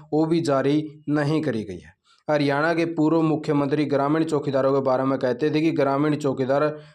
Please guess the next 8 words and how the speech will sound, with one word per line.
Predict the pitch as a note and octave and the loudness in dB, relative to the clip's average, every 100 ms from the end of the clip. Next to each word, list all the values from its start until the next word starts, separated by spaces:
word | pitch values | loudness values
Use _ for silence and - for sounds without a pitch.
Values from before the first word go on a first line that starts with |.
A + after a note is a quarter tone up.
| _ | _
हरियाणा | D3+ C#3+ C3 D3 | 0 0 0 0
प्रदेश | D#3+ C#3+ A#2+ C3 C3 | 0 -2 0 -2 -2
की | C#3+ D3+ | -2 0
आँख, | D3 C3+ D3 | 2 0 -2
कान | D3 - C3+ C3 C#3 C#3+ | -4 -6 -2 0 0 0
व | C#3 | 0
नाक | B2+ C3 D3+ D3+ E3 - _ _ | 0 0 0 -2 -8 -10 _ _
हैं, | D#3+ D#3 - | -2 -2 -4